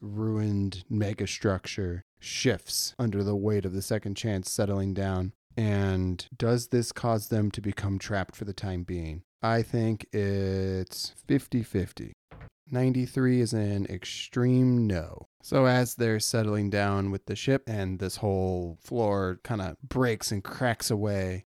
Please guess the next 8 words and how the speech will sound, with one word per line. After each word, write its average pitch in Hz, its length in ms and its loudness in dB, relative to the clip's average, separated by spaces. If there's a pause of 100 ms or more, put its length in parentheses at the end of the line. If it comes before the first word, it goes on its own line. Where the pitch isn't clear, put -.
(140)
revealing 113 500 4
just 104 220 -2
how 101 160 0
brittle 107 520 -2
these 95 180 -4
structures 104 560 -4
actually 95 540 -2
are. 92 360 0